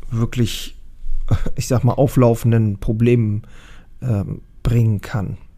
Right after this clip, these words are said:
oder können. Aus meiner Sicht geht's einfach darum, zu Beginn dieses leidige, eklige Thema Betriebshandbuch, Systeme, Dokumentation und so weiter einfach mal anzugehen und nicht mehr vor dir herzuschieben. Aber wie, äh,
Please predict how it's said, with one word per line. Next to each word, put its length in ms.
oder 180
können. 380
Aus 120
meiner 220
Sicht 160
geht's 180
einfach 240
darum, 320
zu 160
Beginn 400
dieses 300
leidige, 420
eklige 460
Thema 460
Betriebshandbuch, 1000
Systeme, 880
Dokumentation 960
und 80
so 140
weiter 320
einfach 260
mal 220
anzugehen 720
und 240
nicht 420
mehr 200
vor 200
dir 140
herzuschieben. 760
Aber 280
wie, 300
äh, 60